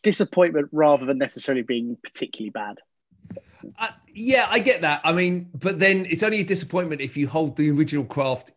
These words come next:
Speaker 2: in more regard than it's actually worth, because the
Speaker 1: That's
Speaker 2: original Craft
Speaker 1: fair.
Speaker 2: is still a shit film.
Speaker 1: I, I don't think it's shit. I think it's fun.
Speaker 2: <laughs>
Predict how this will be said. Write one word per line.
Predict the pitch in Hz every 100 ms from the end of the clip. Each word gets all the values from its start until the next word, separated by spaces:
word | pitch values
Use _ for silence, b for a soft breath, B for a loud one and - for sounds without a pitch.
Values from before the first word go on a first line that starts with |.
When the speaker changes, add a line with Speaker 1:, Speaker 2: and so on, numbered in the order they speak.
| -
Speaker 2:
in | 147 139 135
more | 143 156 139
regard | 131 143 131 131
than |
it's | 131 131
actually | 135 - 127
worth, | 120 143 117 - -
because | 123 208
the | 139
Speaker 1:
That's | 139 131
Speaker 2:
original | 113
Craft | 139 -
Speaker 1:
fair. | 196 196
Speaker 2:
is | 214
still | - 135
a |
shit | 123 135 -
film. | 120 107 - _ b b b b -
Speaker 1:
I, | 233 185 208 -
I | 220
don't | 262
think | 254 202
it's | -
shit. | 214
I | 156
think | 165
it's | -
fun. | - 139 90 -
Speaker 2:
<laughs> | - - -